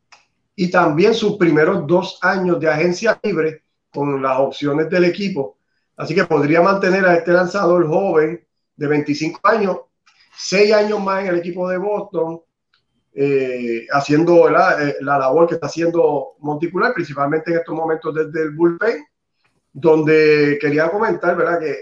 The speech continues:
aquí yo fui uno de los que criticó ese bullpen del equipo de Boston y dije que era una de las debilidades mayores del equipo, pero como se comportaron en el primer fin de semana, lanzaron tres entradas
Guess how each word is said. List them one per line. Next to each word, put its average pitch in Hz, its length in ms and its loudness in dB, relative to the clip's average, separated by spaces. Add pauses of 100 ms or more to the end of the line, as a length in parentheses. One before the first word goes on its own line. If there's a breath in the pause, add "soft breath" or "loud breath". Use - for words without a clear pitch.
aquí 139 280 -6
yo 143 140 -4
fui 180 140 -4
uno 185 260 0
de 160 80 2
los 147 120 -2
que 143 120 -12
criticó 127 560 -8
ese 143 160 -6
bullpen 151 380 -4
del 151 120 -2
equipo 147 320 -2
de 139 100 0
Boston 156 380 -2
y 139 60 -2
dije 127 240 -8
que 143 120 -10
era 139 340 0 (600)
una 147 240 4
de 151 120 6
las 143 240 4
debilidades 143 560 4
mayores 147 420 2
del 147 120 2
equipo, 165 440 0
pero 175 300 2
como 147 180 -2
se 143 140 -6
comportaron 143 800 -2 (600)
en 143 140 0
el 139 120 0
primer 139 260 0
fin - 140 -12
de 180 120 0
semana, 190 560 2 (260)
lanzaron 147 540 -2
tres 175 360 0
entradas 170 720 -2